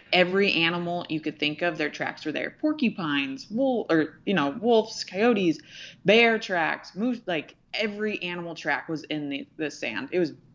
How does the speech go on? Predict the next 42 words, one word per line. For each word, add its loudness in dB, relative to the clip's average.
beautiful. 2
Um, 2
and 4
then 4
having 2
Sam -2
there 0
as -2
a -2
wildlife -2
biologist, -6
she's -14
like, -8
"Okay, 0
this -6
is -8
this, 0
this -10
is -6
what 2
we're 0
gonna 2
do. 4
And -4
this -6
is -4
where 2
this 2
is." -2
And, -4
you 2
know, 4
<laughs> -2
it 6
was 4
super 4
cool 4
to 6
have 2
her -2
there. 0
Um, -2